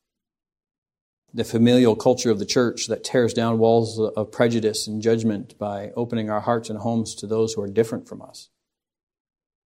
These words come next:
Different status, different ages, different ethnicities, different backgrounds. Uh,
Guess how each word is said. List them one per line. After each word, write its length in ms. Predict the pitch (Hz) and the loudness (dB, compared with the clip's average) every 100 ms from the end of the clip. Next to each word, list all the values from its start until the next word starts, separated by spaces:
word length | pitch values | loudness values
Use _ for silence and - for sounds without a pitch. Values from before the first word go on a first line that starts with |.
| _ _ _ _ _ _ _ - | _ _ _ _ _ _ _ -8
Different 260 | 117 135 | -6 -4
status, 520 | - 117 101 110 110 - | -2 -2 0 -2 -4 -4
different 340 | 110 - 107 | -6 -6 -6
ages, 380 | 95 95 107 101 | -6 -8 -8 -6
different 300 | 107 - 104 | -8 -8 -10
ethnicities, 680 | 104 107 98 104 - 110 - | -8 -8 -8 -12 -10 -10 -6
different 320 | 113 123 113 | -6 -4 -4
backgrounds. 720 | 101 101 110 104 110 110 - _ _ _ _ _ _ _ - | -6 -4 -6 -6 -8 -14 -16 _ _ _ _ _ _ _ -20
Uh, 380 | 101 101 107 | -18 -16 -18